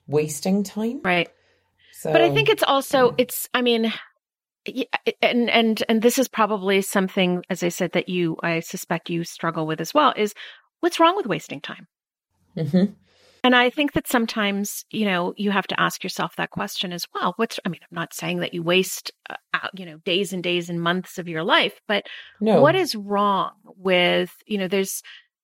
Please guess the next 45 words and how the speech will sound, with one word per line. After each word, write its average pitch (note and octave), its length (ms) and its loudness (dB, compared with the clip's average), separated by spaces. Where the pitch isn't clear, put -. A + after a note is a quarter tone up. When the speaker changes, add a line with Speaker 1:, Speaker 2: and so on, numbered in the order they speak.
Speaker 2:
I G#3+ 60 0
think A3 160 2
we B3 80 8
have A#3 80 0
to A3+ 100 0
need A#3 160 2
to B3 140 2
ask G3+ 300 0
ourselves, G3+ 280 -6
what's A3+ 240 0
wrong F#3+ 640 0
with F3 600 2
if - 160 -6
I F#3+ 180 4
decide, E3+ 800 -2
you G3+ 100 -20
know, D#3+ 160 -8
this F3+ 200 -6
Saturday F3 680 2
that E3 160 -2
I'm E3+ 300 -2
really G3+ 180 2
not A#3 80 2
gonna C4 160 2
do F#4 180 2
anything. F3+ 280 0
I'm E3+ 120 0
really, A3 240 0
I'm F#3+ 120 0
gonna A3 180 2
Speaker 1:
Yep. A3+ 80 0
Speaker 2:
waste - 560 0
the A3 100 0
day. - 300 -2
I'm F#3+ 120 -2
gonna F#3+ 180 2
have F#3+ 240 -4
nothing C4+ 640 2
to - 100 -6
show G#3+ 320 2
for G3+ 180 0
it G3+ 180 2
except - 580 -2
that F#3 300 2
I F3 460 0